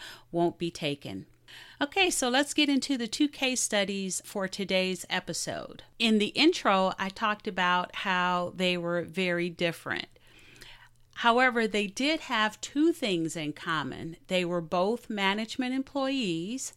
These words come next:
and they both could have been caught with proper internal controls. Let's look at case study number one. This was a news report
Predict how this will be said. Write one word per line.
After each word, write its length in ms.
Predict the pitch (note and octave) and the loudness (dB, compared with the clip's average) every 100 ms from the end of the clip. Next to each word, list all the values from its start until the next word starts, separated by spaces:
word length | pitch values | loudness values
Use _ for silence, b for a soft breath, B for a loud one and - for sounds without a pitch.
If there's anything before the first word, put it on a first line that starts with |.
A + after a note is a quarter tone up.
| _ _ B B B B | _ _ B B B B
and 300 | - F3+ F#3 | 0 2 2
they 140 | F3+ F3 | 0 -2
both 680 | E3+ - C4 A3+ F3+ F#3 | -4 0 2 2 0 -4
could 140 | - G3 | -6 -6
have 100 | F3+ | -2
been 200 | F#3 F#3 | -2 -2
caught 540 | - A#3 F#3+ E3+ - | -4 0 0 0 -6
with 300 | E3+ F3 F3 | -2 -2 -2
proper 460 | - G3 F3 - F#3 | -2 2 2 0 -6
internal 580 | - F#3 - F3+ E3+ E3 | -4 -6 -4 -2 -2 -4
controls. 880 | - E3+ - D#3+ - - - - - B B B B | -4 -6 -4 -4 -4 -8 -8 -10 -10 B B B B
Let's 320 | G#3+ A3 - | -2 0 0
look 240 | A#3 A3 A3 | -2 0 0
at 240 | F#3+ - - - | 0 -2 -12 -10
case 260 | G3+ F3+ | -4 -2
study 380 | - E3+ E3 E3+ | -2 0 0 0
number 280 | E3 E3 D#3+ | 0 -2 -4
one. 460 | D#3+ B2+ - - - - - - B B B | -6 -6 -8 -12 -18 -20 -20 -20 B B B
This 240 | C#4 C#4+ | 2 2
was 180 | D#4+ D4 | 2 4
a 60 | D4 | 6
news 320 | B3 A#3+ A3+ | 6 4 0
report 640 | A#3+ A3 A3 G3+ G#3 - | -2 -4 0 2 2 0